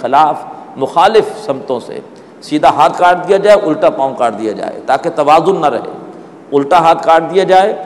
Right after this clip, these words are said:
اور سیدھا پاؤں کاٹ دیا جائے، بہت بری سزا ہے۔ او ینفوا من الارض، یا انہیں زمین سے جلا وطن کر دیا جائے۔ ذالک لہم خزی فی الدنیا، ایسے لوگوں کے لیے دنیا میں رسوائی ہے۔ ولہم فِی الآخرۃ عذابٌ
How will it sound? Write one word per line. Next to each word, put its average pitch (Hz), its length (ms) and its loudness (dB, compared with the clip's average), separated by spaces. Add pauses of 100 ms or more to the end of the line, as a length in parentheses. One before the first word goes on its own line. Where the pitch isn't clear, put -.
(100)
اور - 100 0
سیدھا 175 300 0
پاؤں 160 260 0
کاٹ 123 240 0
دیا 120 160 -2
جائے، 104 300 -6
بہت 139 200 2
بری 202 180 0
سزا 107 340 -4
ہے۔ - 60 -12 (560)
او 262 180 6
ینفوا 220 440 2
من 180 160 -2
الارض، 147 400 0 (1000)
یا 180 180 2
انہیں 180 280 0
زمین 160 340 -4
سے 180 100 -2
جلا 151 200 0
وطن 143 340 -2
کر 120 140 -2
دیا 110 260 -6
جائے۔ - 320 -12 (580)
ذالک 208 420 2
لہم 170 360 0 (120)
خزی 185 440 -2
فی 165 80 -6
الدنیا، 104 420 -12 (600)
ایسے 180 320 -2
لوگوں 170 380 0
کے 165 160 -6
لیے 170 240 -2
دنیا 175 480 0
میں 214 160 -2
رسوائی 123 540 0
ہے۔ 90 80 -8 (640)
ولہم 175 380 2
فِی 156 100 -2
الآخرۃ 135 560 0
عذابٌ 110 420 -2